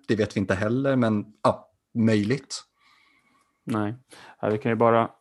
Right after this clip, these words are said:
Speaker 2: göra antaganden utifrån parametrarna studien hade, men jag, jag tror ändå att anledningen till att vi ser det här är för att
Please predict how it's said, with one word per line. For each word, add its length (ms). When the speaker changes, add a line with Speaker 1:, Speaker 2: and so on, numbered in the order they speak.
Speaker 2:
göra 200
antaganden 500
utifrån 280
parametrarna 640
studien 400
hade, 460
men 260
jag, 240
jag 160
tror 260
ändå 260
att 240
anledningen 920
till 240
att 220
vi 120
ser 520
det 120
här 260
är 380
för 440
att 420